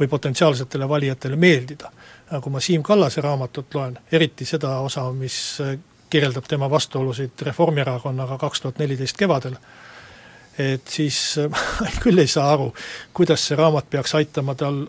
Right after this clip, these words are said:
äh, presidendiks saada või õigemini on tükk tegu, et isegi presidendikandidaadi kandi-,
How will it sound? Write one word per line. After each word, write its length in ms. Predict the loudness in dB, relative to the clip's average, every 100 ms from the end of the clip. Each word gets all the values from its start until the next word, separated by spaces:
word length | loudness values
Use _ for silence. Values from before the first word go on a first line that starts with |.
| -4
äh, 120 | -4
presidendiks 680 | 2 2 2 0 -4 -6 -2
saada 240 | -2 -2 2
või 160 | 4 4
õigemini 360 | 2 0 -4 -10 -20 -20 -12 -6
on 140 | -2
tükk 180 | -2 2
tegu, 280 | 2 4 2
et 100 | 2
isegi 200 | -2 -2
presidendikandidaadi 920 | 0 0 0 -2 -2 -2 -2 -2 0
kandi-, 260 | 2 2